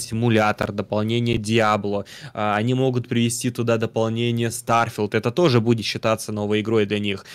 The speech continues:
То есть, как бы, я в эти маркетинговые штуки, к сожалению, уже не верю. Если раньше, да, ва, классно, офигеть, в пятьдесят игр, это и так далее. Знаешь, как, по-моему, на И три две тысячи семнадцатый или шестнадцатый была такая же тема, а,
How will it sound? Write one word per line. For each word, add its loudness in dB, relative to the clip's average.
То -2
есть, -2
как 0
бы, 2
я 2
в -2
эти 0
маркетинговые -2
штуки, -8
к -8
сожалению, -2
уже -4
не -6
верю. -2
Если -4
раньше, 0
да, 0
ва, 0
классно, -6
офигеть, 0
в -12
пятьдесят 0
игр, 2
это -2
и -12
так 0
далее. 2
Знаешь, 0
как, -8
по-моему, 0
на 2
И 4
три 2
две 0
тысячи -2
семнадцатый 0
или -2
шестнадцатый -4
была 2
такая -2
же -4
тема, -4
а, 0